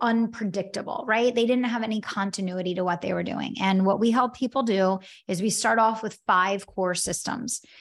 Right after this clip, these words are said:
and we teach them how to implement scalable systems in their business. The first one is gonna be marketing.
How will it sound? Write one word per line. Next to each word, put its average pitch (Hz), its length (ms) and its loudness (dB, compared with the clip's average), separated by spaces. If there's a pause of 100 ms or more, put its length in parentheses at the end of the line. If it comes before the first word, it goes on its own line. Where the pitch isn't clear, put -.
(160)
and 202 160 0
we 208 100 2
teach 285 460 0
them 208 200 0
how 190 300 0
to 202 160 -2
implement 185 720 -4
scalable 190 680 0
systems 180 440 -4
in 180 80 -4
their 180 100 -2
business. 180 420 -6
The 175 120 -6
first 190 340 0
one 190 180 0
is 180 160 -6
gonna 180 200 -6
be 175 120 -4
marketing. 220 920 2